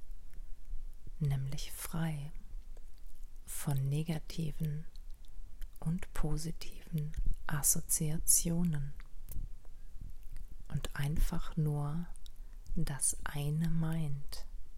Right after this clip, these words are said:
das ursprünglich Göttliche, das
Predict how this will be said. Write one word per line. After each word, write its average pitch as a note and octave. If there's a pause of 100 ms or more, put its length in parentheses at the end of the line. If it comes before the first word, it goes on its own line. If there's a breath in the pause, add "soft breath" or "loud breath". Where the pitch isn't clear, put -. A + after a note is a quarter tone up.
(1900)
das -
ursprünglich - (140)
Göttliche, D#3 (3250)
das C#3